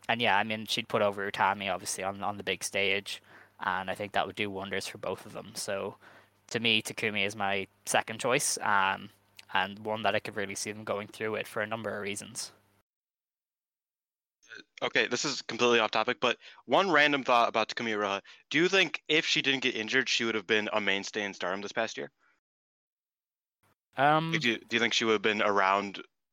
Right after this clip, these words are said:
Speaker 2: more frequently than, like, Rin was? You know what I mean? 'Cause I, I,
Speaker 1: Yeah.
Speaker 2: obviously Rin was sort of slotted in a bit more. Um, do you think that she would have been around, like, you know, every, like, other month or so to just, like, team with Mayu or to, you know, do this or do that? Like, do you think that would have been more,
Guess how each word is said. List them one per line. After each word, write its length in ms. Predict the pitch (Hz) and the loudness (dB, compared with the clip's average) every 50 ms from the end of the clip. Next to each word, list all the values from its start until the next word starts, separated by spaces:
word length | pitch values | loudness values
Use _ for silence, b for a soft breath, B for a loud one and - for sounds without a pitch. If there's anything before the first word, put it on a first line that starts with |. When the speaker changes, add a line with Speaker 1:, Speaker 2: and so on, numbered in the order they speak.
| _ | _
Speaker 2:
more 420 | - 113 120 113 120 120 123 123 113 | -8 -8 -4 2 4 6 6 6 6
frequently 380 | - - 120 - 120 113 110 | 4 0 -2 0 0 0 0
than, 100 | 107 104 | 0 2
like, 140 | 101 98 90 | 2 0 0
Rin 280 | 92 87 92 95 90 87 | 0 0 0 0 0 -2
was? 340 | 82 82 82 82 - - - _ _ _ - | -6 -6 -6 -6 -10 -12 -12 _ _ _ -8
You 60 | - | -2
know 80 | 113 110 | 0 2
what 80 | 107 104 | 2 2
I 60 | 98 | 2
mean? 180 | 98 98 95 | 0 -2 -4
'Cause 140 | - - 151 | -4 -2 0
I, 80 | 110 - | 2 4
I, 180 | - 113 110 | 4 4 6
Speaker 1:
Yeah. 120 | 113 113 98 | 6 6 6
Speaker 2:
obviously 340 | - - - - 131 123 107 | 6 4 4 2 2 0 2
Rin 240 | 101 113 113 110 | 4 2 2 2
was 100 | 107 101 | 2 -2
sort 160 | - 120 107 104 | 0 2 2 2
of 60 | - | 2
slotted 360 | - - 110 101 101 98 92 | 0 0 2 2 2 2 0
in 160 | 98 98 95 | -2 -2 -2
a 40 | 95 | -4
bit 200 | 90 101 101 - | -2 -2 -4 -2
more. 240 | 104 104 107 107 - B B B B B | 0 0 0 0 -2 B B B B B
Um, 280 | - 107 101 95 90 95 | 2 4 4 4 2 2
do 80 | 95 113 | 0 0
you 60 | 110 | 2
think 140 | 117 117 104 | 2 2 2
that 100 | 110 - | 2 0
she 100 | - 113 | 0 2
would 120 | 110 107 | 2 2
have 100 | 104 95 | 2 2
been 160 | 107 104 104 | 0 0 2
around, 320 | 104 98 98 98 98 98 95 | 2 2 4 4 2 2 2
like, 200 | 98 95 - 107 | -2 -2 -2 -2
you 40 | 104 | -2
know, 220 | 98 92 92 90 B B B B B B | -2 -2 -2 -4 B B B B B B
every, 260 | 131 113 107 120 117 | -2 -2 2 2 0
like, 260 | 104 101 104 101 - - - | 2 2 2 0 0 2 0
other 200 | 123 110 110 107 | 2 2 2 2
month 280 | 101 95 98 95 - | 4 2 2 2 2
or 80 | 110 92 | -2 -2
so 260 | - - 110 98 98 | -2 0 2 2 2
to 60 | 95 | 2
just, 180 | 92 98 98 - | 0 -2 -4 -2
like, 160 | 104 95 - | -2 -4 -4
team 220 | - - 110 104 98 | -4 -4 -4 -2 -4
with 100 | 95 98 | -4 -2
Mayu 480 | 101 95 92 95 92 92 95 95 92 | 0 2 2 4 2 2 0 -2 -2
or 140 | 95 90 90 | -2 -4 -4
to, 240 | - - 92 87 82 B B B B | -4 -6 -8 -8 -10 B B B B
you 80 | - 101 | -6 -4
know, 160 | 92 92 92 | -2 -2 -2
do 200 | 87 - 104 98 | -2 -2 -4 -2
this 340 | 87 95 95 95 90 - - | 0 2 2 2 2 0 -4
or 20 | - | -4
do 140 | 98 95 | -6 -2
that? 200 | 90 90 92 95 | 0 2 2 2
Like, 140 | 104 104 101 | 2 0 0
do 80 | - 104 | 0 2
you 60 | 104 | 2
think 140 | 107 101 90 | 2 2 4
that 140 | 107 104 101 | 2 4 4
would 80 | 104 | 2
have 100 | 104 95 | 0 2
been 140 | 95 104 98 | 0 0 0
more, 320 | 98 98 101 101 98 92 | 2 2 2 2 2 0